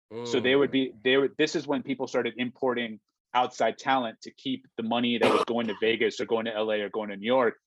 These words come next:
Speaker 1: keep it in their, their city. Um, so they would bring in the guys that played in L A, New York, and Vegas or whatever, uh, to keep, keep people there. So I, you know, Ape From and Showman, me, Vice, Five, Obi-Wan,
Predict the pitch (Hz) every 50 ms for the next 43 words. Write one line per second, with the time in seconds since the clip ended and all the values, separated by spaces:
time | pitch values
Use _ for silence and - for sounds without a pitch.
0 | _ _ _ - 127 120 - 123 120 - - 123 117 113 107 104 101 - - 110
1 | 110 104 98 - _ _ _ 120 110 98 - - - - 135 120 101 - - _
2 | _ _ _ _ _ _ _ _ - 127 123 120 117 110 104 95 - _ - -
3 | 131 117 117 120 120 120 113 101 _ - 123 123 120 123 131 135 123 113 110 107
4 | - - 120 107 123 113 113 110 101 117 - - - 113 107 107 107 110 107 110
5 | 110 107 104 104 101 98 101 107 104 101 101 98 - - - _ - 110 104 98
6 | 95 92 - _ _ - 117 117 110 117 104 - - 107 101 107 98 98 95 90
7 | - 90 95 - _ _ _ _ _ _ _ _ _ - 113 107 101 - - -
8 | - - - 120 - _ _ - - - 117 - 117 104 101 110 123 120 101 -
9 | - 127 113 104 - _ _ _ _ _ _ _ _ _ _ _ _ - _ _
10 | _ - 98 104 110 107 - - 127 123 117 101 98 - - _ - - 131 123
11 | - - 127 120 120 110 - - 139 127 117 104 92 92 107 117 120 123 123 123
12 | 120 - _ _ _ _ _ 104 104 120 120 117 120 120 - - - - - _
13 | _ _ _ _ - - 127 123 120 120 117 113 110 107 - _ _ _ _ _
14 | _ - 123 127 123 127 120 110 113 113 113 110 107